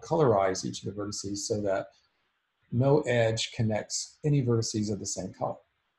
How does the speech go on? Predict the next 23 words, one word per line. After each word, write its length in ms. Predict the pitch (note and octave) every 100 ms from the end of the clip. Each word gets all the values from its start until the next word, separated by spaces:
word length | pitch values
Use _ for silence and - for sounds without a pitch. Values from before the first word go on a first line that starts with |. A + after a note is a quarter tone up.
| _ _ _ _ _ _ -
Clearly 340 | - D#3+ D#3
you 160 | C3+ B2+
see 300 | - B2 A#2
K 240 | A#2 A#2+
three 180 | A#2 A#2
subgraphs 680 | A2 B2 A#2 A2+ G#2 A2 -
in 100 | G2+
here, 260 | G#2 G#2 G#2+
and 80 |
I've 200 | G#2 G2
pulled 220 | - C3 B2+
out 280 | G#2 -
this 180 | B2 A#2
top 340 | - - A2 -
one 180 | A2 G2+
here. 220 | A#2 G2 -
So 320 | - - G#2+
we 120 | G#2 G#2+
have 180 | G#2+ G2+
the 140 | G#2+ G#2
A 200 | A#2+ A#2+
B 240 | A#2 A2
G 340 | G#2 G#2+ G2